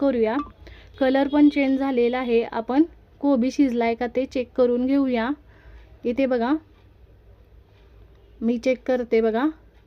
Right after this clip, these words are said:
एकदम मऊसूद असा आपला कोबी शिजलेला आहे आणि बिना पाणी घालता ही भाजी आपण बनवलेली आहे. छान अशी होते. वरून बारीक चिरलेली कोथिंबीर घालून घ्यायची आहे.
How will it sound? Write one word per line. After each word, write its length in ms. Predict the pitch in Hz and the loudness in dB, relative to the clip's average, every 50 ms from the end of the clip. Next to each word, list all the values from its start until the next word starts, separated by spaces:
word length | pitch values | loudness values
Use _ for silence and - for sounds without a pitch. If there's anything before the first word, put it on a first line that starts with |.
| - - - _ _ _ _ _ - - - - - _ _ _ _ _ _ _ - - _ - - _ _ _ - _ _ _ _ - - - | -20 -20 -20 _ _ _ _ _ -20 -20 -20 -20 -20 _ _ _ _ _ _ _ -20 -20 _ -20 -20 _ _ _ -20 _ _ _ _ -20 -12 -8
एकदम 380 | - 247 226 226 220 254 262 262 | -6 -4 -4 -2 -2 -2 -2 0
मऊसूद 440 | 254 254 247 247 254 - 277 269 262 | 0 0 0 -2 -2 -2 -2 -2 -2
असा 260 | 262 262 240 254 247 | -2 -2 -2 -4 -4
आपला 240 | 240 233 240 240 247 | -2 -2 -2 -2 -2
कोबी 360 | 247 277 277 262 233 233 233 | 0 0 2 2 2 0 0
शिजलेला 500 | - 285 269 240 233 233 226 226 240 240 | 0 -2 -2 0 2 2 4 4 2 0
आहे 280 | 247 247 233 240 233 285 - - - - - - - - | -2 -2 -2 0 0 -2 -4 -8 -16 -20 -20 -18 -10 -6
आणि 340 | 214 226 240 254 285 339 370 - - _ - | -4 -2 2 2 2 2 2 -2 -12 _ -6
बिना 280 | 240 247 269 269 277 302 | -4 -2 0 2 2 2
पाणी 300 | 294 302 320 311 285 277 | 2 4 4 4 4 4
घालता 360 | 269 294 294 285 - 247 247 | 2 0 0 -2 -2 -4 -4
ही 160 | 247 220 254 | -2 -2 -2
भाजी 260 | 247 269 269 262 220 240 | -2 0 0 0 0 0
आपण 320 | 233 233 233 233 233 233 | -2 -2 -2 -2 -2 -2
बनवलेली 520 | 233 240 240 247 247 254 247 247 247 247 | 0 0 0 0 2 2 2 2 2 0
आहे. 240 | 254 269 262 247 240 233 | 0 -2 -2 -2 -2 -2
छान 300 | - - 269 240 254 269 | -4 -6 -6 -4 -2 -2
अशी 200 | 285 277 - 262 | -2 0 0 0
होते. 360 | 254 269 269 - - 226 233 | 0 0 0 0 2 2 2
वरून 360 | 233 233 240 233 254 277 277 | 4 2 2 2 2 2 0
बारीक 260 | 277 285 262 247 226 - | 0 0 0 -2 -4 -4
चिरलेली 480 | - 262 254 233 233 226 226 226 247 | -4 -4 -2 0 2 2 2 2 0
कोथिंबीर 560 | 247 - 285 269 - 254 240 247 247 247 247 | -2 -2 -2 -2 -2 -2 -2 -2 -2 -2 -4
घालून 320 | 254 262 262 247 233 233 233 | -4 -4 -4 -2 -2 -2 -2
घ्यायची 320 | 233 240 233 226 220 247 | -2 -2 -4 -4 -6 -6
आहे. 320 | 240 240 220 220 214 220 | -6 -6 -4 -4 -4 -4